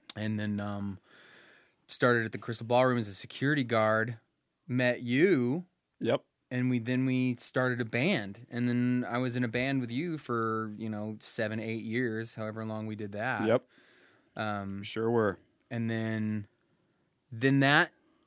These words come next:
Speaker 1: came to an end. We couldn't hold a guitar player. Uh,
Speaker 2: Sure couldn't.
Speaker 1: Sure couldn't. We had great ones, <laughs> and boy, were we not good at keeping them. And,
Speaker 2: Yeah,
Speaker 1: uh,
Speaker 2: that's the irony, is, like, we had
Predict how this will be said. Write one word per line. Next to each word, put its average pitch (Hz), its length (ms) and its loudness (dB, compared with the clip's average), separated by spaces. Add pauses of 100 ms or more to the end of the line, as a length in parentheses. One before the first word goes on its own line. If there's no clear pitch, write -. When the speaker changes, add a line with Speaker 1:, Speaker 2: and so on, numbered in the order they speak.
(340)
Speaker 1:
came 143 400 4
to 139 220 2
an 131 100 2
end. 131 360 2
We 127 100 -2
couldn't 131 420 -2
hold 120 300 -4
a 123 40 -2
guitar 120 360 2
player. 117 540 0 (760)
Uh, 113 440 -4
Speaker 2:
Sure 127 120 2
couldn't. 110 280 2 (300)
Speaker 1:
Sure 131 240 -4
couldn't. 110 380 -2 (140)
We 127 120 -4
had 127 300 -2
great 151 280 6
ones, 120 500 0
<laughs> - 40 -14
and 202 260 10
boy, 170 240 12
were 151 200 8
we 143 120 6
not 147 280 10
good 151 160 8
at 143 80 0
keeping 143 340 0
them. 117 240 -4 (760)
And, 170 380 10
Speaker 2:
Yeah, 220 120 12
Speaker 1:
uh, 160 40 12
Speaker 2:
that's 190 220 12
the 165 120 8
irony, 151 420 10
is, 110 100 2
like, 120 180 4
we 123 80 4
had 120 360 6